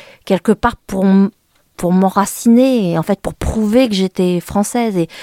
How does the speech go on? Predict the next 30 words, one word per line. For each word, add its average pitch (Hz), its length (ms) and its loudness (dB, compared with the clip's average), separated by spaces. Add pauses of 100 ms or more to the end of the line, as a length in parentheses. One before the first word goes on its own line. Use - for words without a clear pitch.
(240)
et 185 80 0
j'ai 202 180 0
ce - 140 -4
rapport 208 400 -2
bizarre 214 380 0
avec 185 240 -2
Proust. 269 540 -2
Vraiment, 156 400 -2
j'ai 151 160 -4
eu 147 200 -10
une 151 160 -4
passion - 480 -2
pour - 180 -10
Proust, 233 480 -4
euh, 156 180 -2
au 143 120 -6
collège. 139 520 -4
Après, 165 220 -6
je - 80 -10
l'ai - 80 -12
représenté 160 560 -2
au 151 40 -2
bac 160 200 -8
de 151 100 -10
français. 190 540 -6
Enfin, 196 200 -8
je - 160 -14
l'ai 95 200 -10
lu, 190 400 0
relu. 202 600 0